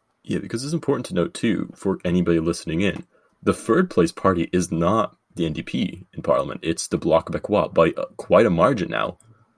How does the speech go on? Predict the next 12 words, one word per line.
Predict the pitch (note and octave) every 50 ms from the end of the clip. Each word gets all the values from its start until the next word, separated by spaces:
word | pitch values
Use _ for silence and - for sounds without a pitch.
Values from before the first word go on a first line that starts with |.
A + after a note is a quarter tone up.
| _ _ - -
So, | - - - - F#2+ F2+ F2+ E2+ D#2 - - _ _ _ _ _ _ _ _ _ _
yeah, | F#2+ A#2 E3+ D3 - - -
popular | - - B2+ F3 F3 D3 A2 F2
vote-wise, | - D#2+ D#2 - - D2 - - - F2
the | - F2
N | E2+
D | D#2+ D2
P | - - G#2+ F#2+ E2 -
for | - - - E2+ -
sure | - - - E2+ D#2+ - -
are, | C#2+ B1+ - - - - _
but | - - - -